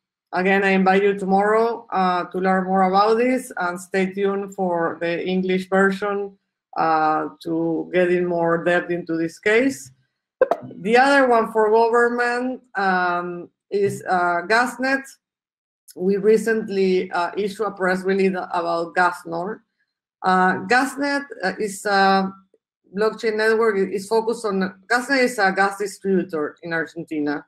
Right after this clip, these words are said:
And it has, uh, several, uh, participants. One of them is Gasnor.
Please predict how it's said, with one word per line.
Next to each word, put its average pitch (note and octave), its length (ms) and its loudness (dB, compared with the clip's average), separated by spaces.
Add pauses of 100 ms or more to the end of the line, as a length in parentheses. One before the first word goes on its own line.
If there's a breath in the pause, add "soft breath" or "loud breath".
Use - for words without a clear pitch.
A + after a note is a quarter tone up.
(640)
And E3 1000 0
it E3+ 280 -6
has, F#3 340 -2
uh, F3 380 2
several, F#3+ 960 2
uh, D#3+ 260 0
participants. G#3 1080 -4
One F3+ 320 -2
of F#3 140 0
them F3 180 -4
is E3 200 -8
Gasnor. A3 640 -2